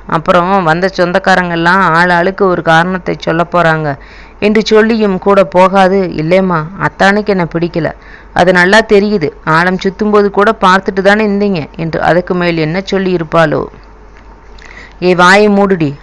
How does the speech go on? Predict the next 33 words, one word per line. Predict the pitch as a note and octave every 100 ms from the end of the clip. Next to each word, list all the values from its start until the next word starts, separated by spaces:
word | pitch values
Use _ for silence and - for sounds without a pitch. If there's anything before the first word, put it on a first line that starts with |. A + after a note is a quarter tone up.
| G3
ஆழம் | E3+ G3 G#3
சுத்தும்போது | G3 F#3 F#3+ F3+ F3
உங்க | A3 G3+ E3+
அக்காவை | - G3+ G3
கூட | F#3+ F3
தான் | F3+ A3
திரும்பி | G3 G3 G3+
பார்க்காம | F3 E3 F3+ G3 F3+
போனாரு, | E3 D#3+ D3 D#3+ F#3 - - - -
அவர் | E3+ F#3+
அம்மா | F3+ F#3 G#3
தான் | A3 G3+
சொன்னாங்கல்ல, | G3 G3 G3+ G3+ F3 C#3 C#3+ -
இப்போதான் | D3 F3+ F#3 G#3+ F#3+
ஊர்லேருந்து | G3+ G3+ F#3+ G3+
வந்தாரு, | F3+ F3 F3+ E3+ F#3+ G3+ - - - -
ஊரிலும் | F#3 A3+ G#3 G#3+ G3
வேலை | F3+ G3
ஜாஸ்தின்னு, | F#3 F#3 F3 F3+ E3 F#3 F#3+
போ, | G3 F#3+
கண்டதை | F3 F3 G3 G#3
நினைச்சு | F3+ F3+ - G3 F3+
மனசை | E3 E3+ - F#3+
குழப்பிக்காம | D#3+ E3+ F#3+ F#3 F3 F3+ F3+ F3 - - -
ready | F#3 F#3+ A3+
ஆயிட்டு | G#3+ G#3 G#3
மேடைக்கு | F#3 F#3+ G3 F#3+ F3
வா" | D3 -
என்ற | - E3+ -
அம்மாவின் | F3+ G3 G#3 G3+ F#3
வார்த்தை | E3 F3 G3 G3+
தான் | F#3+ F3+ F3
சரியோ, | F3+ E3 G3 F#3+